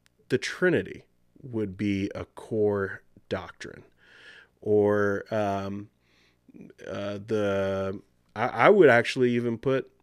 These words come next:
you know, the virgin birth, uh, as a core doctrine,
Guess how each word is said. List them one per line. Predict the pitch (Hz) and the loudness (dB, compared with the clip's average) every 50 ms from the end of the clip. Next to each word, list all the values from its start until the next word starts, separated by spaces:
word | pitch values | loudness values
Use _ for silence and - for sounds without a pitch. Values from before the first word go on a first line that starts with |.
| _ - | _ -10
you | 147 131 | -6 -6
know, | 117 120 131 | -4 -4 -4
the | 135 127 | -6 -8
virgin | 110 104 110 120 139 131 - 147 139 139 127 | -6 -2 0 0 0 0 -2 -2 -2 -2 -4
birth, | - 95 98 101 104 123 151 117 87 - - - - - _ - | -6 -8 -4 0 2 2 2 2 0 -4 -12 -18 -20 -20 _ -8
uh, | 107 101 98 95 95 98 - | -6 -4 -4 -4 -4 -6 -8
as | - 98 104 101 101 98 95 - | -6 -2 -2 0 0 -2 -2 -2
a | 104 95 92 92 90 92 - - - - - - _ _ _ _ _ - | -2 -2 -2 -4 -6 -10 -14 -20 -20 -20 -20 -20 _ _ _ _ _ -16
core | - - - - 135 127 120 117 113 107 107 107 - - _ _ - 101 | -14 -4 2 4 6 6 6 6 6 4 2 0 -4 -10 _ _ -18 -10
doctrine, | - 113 98 98 107 110 - - - 98 90 90 - 113 | -6 -4 -2 -2 -2 -4 -6 -8 -8 -8 -8 -8 -12 -18